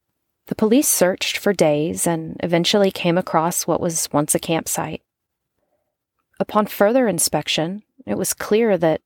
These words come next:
they had had good reason to be suspicious of Swift Runner's story. The skeletal remains of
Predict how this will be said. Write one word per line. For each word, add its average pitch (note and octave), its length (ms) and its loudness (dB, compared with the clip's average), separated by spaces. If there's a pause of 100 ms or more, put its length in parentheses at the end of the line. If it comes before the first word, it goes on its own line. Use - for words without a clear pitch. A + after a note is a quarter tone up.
(360)
they F3+ 220 2
had A#3+ 200 0
had F#3+ 380 0
good F3+ 320 -2
reason D#3+ 400 0
to - 160 -4
be F3 180 -2
suspicious - 800 -2
of - 80 -6
Swift - 340 -2
Runner's D3+ 320 -2
story. D#3+ 540 0 (2250)
The G3+ 80 2
skeletal A3+ 560 4
remains E3 680 2
of E3+ 220 -2